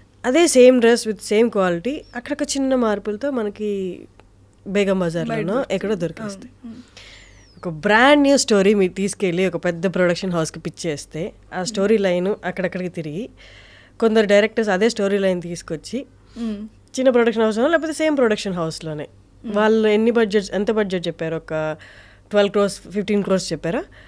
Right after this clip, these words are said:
Speaker 2: Hmm.
Speaker 1: నేను త్రీ ఫోర్ క్రోర్స్‌లో చేసేస్తానండి.
Speaker 2: Hmm, hmm.
Speaker 1: సేమ్ ఐడియా,
Speaker 2: అవును.
Speaker 1: everything same.
Speaker 2: Yeah.
Speaker 1: Just అంటే, నేను, నా
Speaker 2: It is
Speaker 1: కంపారిజన్,
Speaker 2: happening.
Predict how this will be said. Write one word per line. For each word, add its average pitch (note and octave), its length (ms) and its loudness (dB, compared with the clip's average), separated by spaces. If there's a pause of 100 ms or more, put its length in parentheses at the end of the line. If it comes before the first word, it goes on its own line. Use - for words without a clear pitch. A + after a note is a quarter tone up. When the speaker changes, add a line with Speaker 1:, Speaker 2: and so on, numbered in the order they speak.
(180)
Speaker 2:
Hmm. A3 220 -12
Speaker 1:
నేను B3+ 300 -2
త్రీ C#4+ 160 -8
ఫోర్ C#4+ 200 -4
క్రోర్స్‌లో B3 340 -2
చేసేస్తానండి. E3 720 -10
Speaker 2:
Hmm, G3 100 -16
hmm. G#3+ 500 -16
Speaker 1:
సేమ్ D#4 260 4
ఐడియా, G#3 240 6
Speaker 2:
అవును. A3 380 -4
Speaker 1:
everything D#4 360 2
same. D3 240 -2
Speaker 2:
Yeah. G#3 160 -10 (420)
Speaker 1:
Just C4 220 4
అంటే, C#4+ 360 4
నేను, G3+ 240 2
నా A3 80 2
Speaker 2:
It G3+ 60 0
is G#3+ 60 4
Speaker 1:
కంపారిజన్, A#3 440 6
Speaker 2:
happening. G#3 220 -6